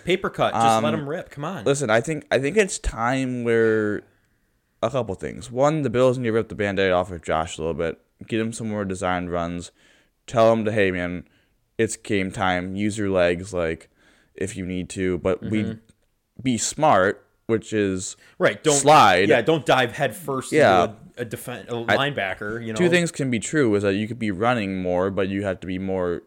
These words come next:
Speaker 2: you, you could be running and smart at the same time. You don't have to be running and reckless. I think that's the thing that the Bills need to preach. They're just telling them don't run because they don't trust them. I think they need to employ some trust in them, just say, "Look, go play." But, yeah, gotta play within the structure of the offense a little bit,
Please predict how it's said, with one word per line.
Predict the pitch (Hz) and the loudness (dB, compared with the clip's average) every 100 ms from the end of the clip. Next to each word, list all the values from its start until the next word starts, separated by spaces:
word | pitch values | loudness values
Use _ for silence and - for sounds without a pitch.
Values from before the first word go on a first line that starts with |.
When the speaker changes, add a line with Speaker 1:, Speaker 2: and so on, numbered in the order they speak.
| - | -12
Speaker 2:
you, | 101 - | -12 -6
you | 98 127 | -4 -4
could | 139 | -2
be | 135 | -2
running | 117 127 156 180 143 | 0 2 2 -2 -2
and | 123 131 120 | 0 0 -2
smart | - 113 101 | -2 0 0
at | - | -4
the | |
same | 107 92 | -8 -8
time. | 98 90 | -6 -6
You | 82 | -4
don't | 101 | -6
have | 95 | -6
to | 104 | -6
be | 95 | -6
running | 87 95 95 | -4 -4 -4
and | 80 | -4
reckless. | 90 - - - - _ _ _ | -4 -6 -12 -14 -16 _ _ _
I | - | -6
think | 110 | 0
that's | 101 107 - | 4 2 2
the | |
thing | 110 107 | -4 -2
that | 101 | -2
the | 98 | -4
Bills | 82 98 90 | -2 -2 -2
need | 87 | -8
to | 78 | -8
preach. | 101 85 | -8 -6
They're | 101 | -2
just | 107 113 | -2 0
telling | 117 107 | -2 -2
them | 92 | -2
don't | 92 101 | -2 -2
run | - 101 90 | 0 -2 -2
because | 87 92 87 | -6 -4 -4
they | |
don't | 87 71 | -4 -8
trust | - 95 - | -4 -4 -4
them. | 78 73 - _ _ | -12 -12 -16 _ _
I | |
think | 107 107 | -4 -2
they | 107 | -2
need | 104 | -2
to | 101 - _ _ - | -2 -8 _ _ -14
employ | 110 117 | -4 -4
some | 104 87 | -4 -6
trust | 113 104 - | -2 -2 -2
in | 92 | -8
them, | 85 | -8
just | - | -4
say, | 95 90 | -2 -2
"Look, | 65 - | -4 -6
go | 95 | -4
play." | 87 - 104 87 | -4 0 2 2
But, | 90 92 85 _ _ - _ _ _ _ _ _ _ | 2 0 -2 _ _ -20 _ _ _ _ _ _ _
yeah, | - 143 127 | -2 2 2
gotta | 117 131 147 | 6 4 4
play | 175 151 151 | 2 4 4
within | 147 135 | 0 -4
the | |
structure | 123 - 123 - 123 | -4 -4 -4 -4 -6
of | 110 | -4
the | |
offense | 90 104 110 110 98 98 | 0 2 2 -2 -4 -4
a | |
little | 87 82 | -2 -2
bit, | 78 76 | -4 -8